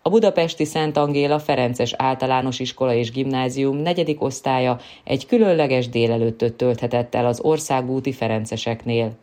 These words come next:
A gyerekek a templom, a sekrestye, a rendház, a kert felfedezésén,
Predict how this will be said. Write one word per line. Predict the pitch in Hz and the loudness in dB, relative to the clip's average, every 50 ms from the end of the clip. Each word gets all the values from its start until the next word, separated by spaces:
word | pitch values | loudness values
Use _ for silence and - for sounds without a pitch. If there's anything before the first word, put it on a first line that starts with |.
| _ _ _ _ _ _ _ _ _ _ | _ _ _ _ _ _ _ _ _ _
A | - 156 | -2 0
gyerekek | 151 160 175 175 175 175 - 214 220 220 - | 2 4 4 4 2 2 2 2 2 4 2
a | 202 202 | 0 2
templom, | - - 131 131 135 131 151 160 165 156 | 2 2 2 2 2 2 2 2 4 2
a | 135 120 | 2 0
sekrestye, | - - 131 131 - - 143 135 - - 151 143 131 | 0 0 -2 0 0 0 -2 -2 -2 0 0 2 4
a | 120 | 4
rendház, | 120 127 131 135 135 131 135 139 135 135 139 135 - - | 4 2 2 0 0 -2 -2 0 2 2 2 0 -2 -6
a | 131 120 | -8 -6
kert | - - 139 135 127 - | -2 0 0 0 -2 -2
felfedezésén, | - 143 143 139 127 - 135 127 131 127 135 135 127 127 - 143 139 139 135 | 0 0 0 0 0 0 0 0 0 2 0 0 0 -2 -2 -2 -2 -2 -2